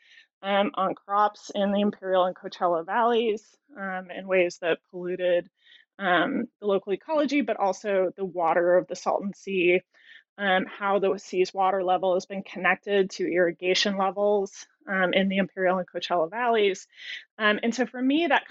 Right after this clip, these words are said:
kind of settler maintenance of the Salton Sea over the twentieth century has really been, um, the thing that has, um, you know, created a hinge point,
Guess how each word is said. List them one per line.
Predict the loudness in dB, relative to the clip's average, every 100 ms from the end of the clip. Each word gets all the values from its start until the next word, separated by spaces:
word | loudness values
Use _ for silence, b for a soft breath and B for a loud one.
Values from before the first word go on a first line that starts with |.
| -8
kind | 0 2
of | 2
settler | 0 -4 0 0 0
maintenance | 2 2 2 -2 -4 -4 -10 -14 -12
of | -10
the | -8
Salton | 0 0 0
Sea | -4 -2
over | 0 0
the | -2
twentieth | -4 -4 -2
century | -2 2 2
has | 2 -4
really | -2 0 2 2
been, | 2 -2 0 -2 -4 -14 b b b _ -4
um, | 0 0 0
the | -4
thing | -4 0 2 2 -2
that | 0 0 -2 -10
has, | -2 2 2 0 -6 -20 -20 _ -6
um, | 0 2 2 -2 _ _ _ _ _ _ _ -20
you | -4 -2
know, | -2
created | -2 0 2 2
a |
hinge | -2 -2 0 0 -2
point, | -10 -6 -8 -10